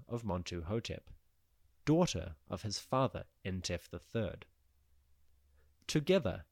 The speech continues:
they are sibling consorts. And yet they do not seem to have had any children together.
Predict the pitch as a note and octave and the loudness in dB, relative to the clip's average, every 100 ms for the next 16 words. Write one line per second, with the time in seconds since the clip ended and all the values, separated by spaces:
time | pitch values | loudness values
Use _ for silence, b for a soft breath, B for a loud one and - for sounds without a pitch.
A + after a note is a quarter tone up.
0 | _ A#2+ B2 B2 A#2 - D#3+ C3 F#2 F#2 | _ 2 4 4 2 2 2 2 0 -2
1 | F#2 B2 A#2+ - D#2 - - - _ _ | -2 -2 -2 -4 -8 -8 -18 -20 _ _
2 | _ _ _ _ _ _ _ _ _ - | _ _ _ _ _ _ _ _ _ -4
3 | E3 E3+ A3 D3+ D2 - _ _ _ - | -2 0 4 4 2 -12 _ _ _ 2
4 | D#3 - F#3+ C4 - - - - E2+ E2+ | 2 4 4 4 0 -2 -2 -2 -2 -2
5 | C3 B2+ - G2 F2 E2 - A2+ B2 - | -2 -2 -2 -4 -2 -4 -4 -4 -4 0
6 | G3+ G3+ A2 E2+ F2 E2+ - | 2 2 2 -2 -4 -6 -8